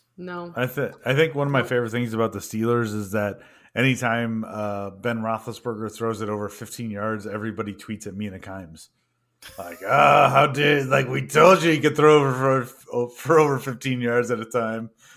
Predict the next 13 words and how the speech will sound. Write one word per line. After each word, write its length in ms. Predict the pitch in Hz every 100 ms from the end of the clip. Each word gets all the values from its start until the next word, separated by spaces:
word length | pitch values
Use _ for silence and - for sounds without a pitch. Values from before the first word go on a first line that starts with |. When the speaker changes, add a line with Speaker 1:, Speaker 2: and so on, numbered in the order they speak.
| 113
Speaker 2:
Like, 200 | 117 113
dude, 220 | 131 131
his, 220 | 113 113 117
his 140 | 135 135
arm 180 | 120 110
is 100 | -
cooked, 340 | - 110 -
man. 320 | 95 101 101 101
Like, 160 | 110 -
you, 260 | 135 127 131 - _ _ _ _ _ _
you, 120 | 123
you're 180 | 123 131
stretching. 480 | - 139 131 95